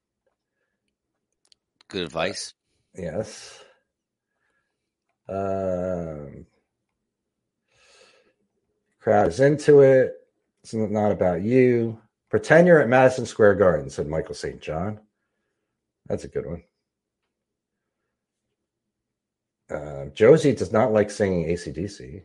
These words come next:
Speaker 2: She thinks she's going to get ill if she sings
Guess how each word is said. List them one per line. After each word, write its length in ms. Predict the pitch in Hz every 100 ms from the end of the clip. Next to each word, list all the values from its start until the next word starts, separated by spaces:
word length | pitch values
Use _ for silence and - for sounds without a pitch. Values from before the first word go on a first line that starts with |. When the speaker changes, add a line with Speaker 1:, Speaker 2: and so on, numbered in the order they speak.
| _ _ _ _ _ _ _ _ _ _ _ _ _ _ _
Speaker 2:
She 160 | -
thinks 220 | - 85
she's 160 | - 85
going 260 | 82 80 80
to 120 | -
get 180 | 78 -
ill 400 | 104 87 87 - _ _ -
if 100 | 80
she 200 | - 73
sings 500 | - 78 73 -